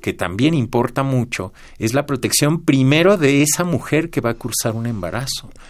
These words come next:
porque dicen que se presta para la figura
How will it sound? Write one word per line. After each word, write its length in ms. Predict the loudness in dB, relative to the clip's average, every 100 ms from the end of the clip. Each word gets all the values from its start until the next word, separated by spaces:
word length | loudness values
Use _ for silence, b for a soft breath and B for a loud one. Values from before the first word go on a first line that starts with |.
| B -8
porque 380 | -6 -4 -4 -4
dicen 640 | -6 -6 -6 -6 -8 -10
que 140 | -6 -4
se 200 | -4 -6
presta 580 | -2 -2 0 -2 -8 -6
para 180 | -6
la 140 | -6 -8
figura 680 | -12 -8 -4 -2 0 -2